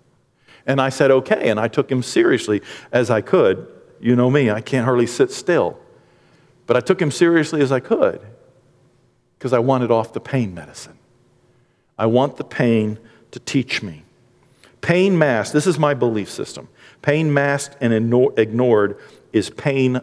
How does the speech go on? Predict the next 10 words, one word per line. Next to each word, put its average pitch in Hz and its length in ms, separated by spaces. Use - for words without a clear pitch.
not 113 580
dealt 98 220
with. 80 280
Now, 104 280
relational, 127 840
physical, - 1300
emotional, 127 1120
all 139 220
of 87 120
it. - 120